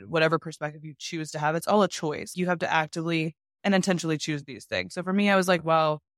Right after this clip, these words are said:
there's no point in being negative anymore. I've definitely wallowed and I definitely have grieved the loss of this relationship as I knew it.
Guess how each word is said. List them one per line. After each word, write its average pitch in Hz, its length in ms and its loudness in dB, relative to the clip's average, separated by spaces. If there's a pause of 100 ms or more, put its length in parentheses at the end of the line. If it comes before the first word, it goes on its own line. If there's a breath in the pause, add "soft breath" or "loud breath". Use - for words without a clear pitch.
(560)
there's 220 160 6
no 240 140 8
point 233 260 4
in 208 100 6
being 170 260 4
negative 160 340 4
anymore. 143 400 0
I've 151 240 -4
definitely 170 760 2 (240)
wallowed 151 680 0 (160)
and 170 160 -6
I 160 100 -2
definitely 165 560 2
have 156 200 -2
grieved 151 520 -4
the 131 140 -12 (140)
loss 143 360 4
of 147 220 -6
this 156 440 -2
relationship 151 540 -2
as 151 180 2
I 160 120 4
knew 143 240 -2
it. 208 220 2